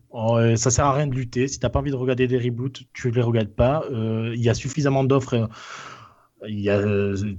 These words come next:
tellement de séries. Euh, si t'as en-, pas envie d'en regarder, tu peux trouver forcément que, t'as un truc, trouver un truc à te mettre sous la dent. Donc, euh, voilà. Bon, euh,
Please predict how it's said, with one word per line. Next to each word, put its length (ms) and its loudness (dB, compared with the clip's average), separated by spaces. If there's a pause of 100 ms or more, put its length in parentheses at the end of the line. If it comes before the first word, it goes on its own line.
tellement 220 4
de 60 2
séries. 420 2
Euh, 180 -2
si 200 -10
t'as 240 2
en-, 280 0 (400)
pas 80 2
envie 220 0
d'en 100 0
regarder, 420 0
tu 160 -12
peux 140 -8
trouver 220 -2
forcément 480 -4
que, 100 -2
t'as 240 2
un 80 6
truc, 320 0
trouver 260 4
un 80 6
truc 200 0
à 60 4
te 80 0
mettre 160 2
sous 100 0
la 80 6
dent. 220 4
Donc, 300 0
euh, 40 2
voilà. 500 0
Bon, 320 -10 (260)
euh, 40 -10